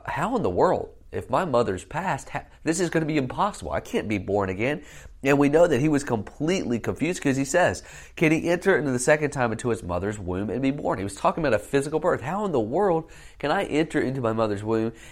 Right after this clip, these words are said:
and be born again?" Jesus explains even further. He goes on to say in verse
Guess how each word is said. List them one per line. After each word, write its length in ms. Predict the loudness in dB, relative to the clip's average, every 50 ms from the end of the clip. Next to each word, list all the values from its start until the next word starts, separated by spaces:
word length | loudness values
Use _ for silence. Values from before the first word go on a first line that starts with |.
| -20 -8 -4
and 260 | -2 -2 -2 0 -2
be 320 | 0 0 0 -2 -4 -6 -16 -20 -20 -14 -10
born 640 | -10 -8 -4 -2 0 4 4 4 4 4 2 -2 -2 -4
again?" 500 | -4 -2 0 0 0 0 0 -2 -4 -8 -14 -20 -20 -20 -20 -20 -20 -20 -20 -20 -20 -20 -20 -20 -20 -20 -20 -20 -20 -20 -20 -20 -20 -20 -20 -20 -20 -8 0
Jesus 360 | 2 4 4 6 4 4 4
explains 880 | 0 -4 -4 -6 -2 0 2 2 2 0 -2 -4 -6 -8 -12 -16 -20 -20 -20 -20 -20 -20 -20 -18 -6 -2
even 300 | -2 2 2 2 0 0
further. 380 | 0 4 4 4 4 4 0
He 140 | -2 -2 -2
goes 220 | -2 -2 -2 -2 -2
on 140 | -2 -2 -2
to 60 | -4
say 240 | -4 -2 0 0 0
in 120 | 0 -4
verse 360 | -2 -2 -2 -2 -2 -4 -12